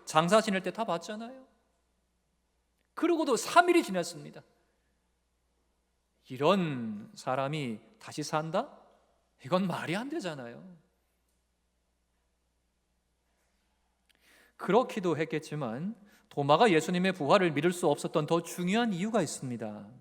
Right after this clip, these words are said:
도마에게만 있는 그게 뭐냐? 도마는 여전히 "우리도 주와 함께 죽으러 가자" 했던 그때 그 생각 속에 그대로 머물러 있었거든요.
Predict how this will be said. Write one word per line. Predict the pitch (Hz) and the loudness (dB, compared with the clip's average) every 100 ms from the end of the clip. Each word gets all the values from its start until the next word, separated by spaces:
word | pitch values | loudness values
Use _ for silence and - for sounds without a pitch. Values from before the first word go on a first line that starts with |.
| _ _ | _ _
도마에게만 | 139 147 185 147 151 160 156 139 | -2 0 2 0 -2 -2 -4 -6
있는 | 120 113 101 110 | -8 -10 -12 -16
그게 | 131 123 | -16 -14
뭐냐? | 113 127 117 101 - - _ _ _ _ _ _ | -12 -10 -12 -12 -20 -20 _ _ _ _ _ _
도마는 | 143 151 202 170 | 0 2 4 2
여전히 | 135 151 190 180 151 254 - _ _ _ _ _ - | 2 2 2 0 -2 -6 -10 _ _ _ _ _ -18
"우리도 | - 123 127 143 | -10 -6 0 0
주와 | 220 - 202 202 | 0 0 6 8
함께 | 196 190 202 | 6 2 -2
죽으러 | - 139 156 175 | -4 -4 0 6
가자" | 175 170 190 185 180 170 151 127 117 107 101 101 - _ _ _ _ - | 6 8 10 12 12 12 10 6 2 -4 -14 -18 -20 _ _ _ _ -6
했던 | 156 - 226 294 285 - - | -4 6 6 6 0 -14 -14
그때 | - 196 202 254 | -2 -2 6 8
그 | 240 247 | 8 2
생각 | - 240 254 | -2 2 2
속에 | 254 247 220 208 - - | 2 0 4 4 2 -6
그대로 | - 370 381 403 403 | -2 4 6 8 8
머물러 | 220 180 240 349 | 8 6 4 0
있었거든요. | 302 349 175 135 117 123 165 | -2 -4 -4 -6 -10 -14 -16